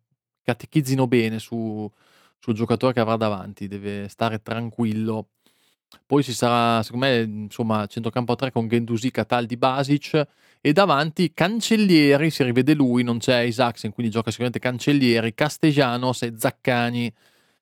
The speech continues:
Speriamo di non doverci pentire del mancato riscatto di Cancellieri. Tra l'altro l'anno scorso era finito un po' nel dimenticato nel finale di stagione, anche un po' per l'infortunio.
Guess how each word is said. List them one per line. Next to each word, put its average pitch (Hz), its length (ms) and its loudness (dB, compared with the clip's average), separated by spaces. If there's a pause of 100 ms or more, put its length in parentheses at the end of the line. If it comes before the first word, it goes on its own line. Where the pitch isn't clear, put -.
(140)
Speriamo 151 480 2
di 156 140 4
non 185 240 6
doverci 175 480 4
pentire 147 440 4
del 143 120 6
mancato 127 440 2
riscatto 127 360 -2
di 117 80 2
Cancellieri. 98 840 -2
Tra 107 160 -8
l'altro 120 580 0
l'anno 113 240 -2
scorso 143 320 -2
era 110 180 2
finito 113 360 -4
un 104 100 -4
po' 120 120 0
nel 120 140 0
dimenticato 113 600 0
nel 104 160 -6
finale 113 220 -2
di 110 60 -4
stagione, 110 380 -2
anche 107 140 -4
un 107 440 -18 (100)
po' 113 100 -4
per 110 180 -2
l'infortunio. 107 880 -4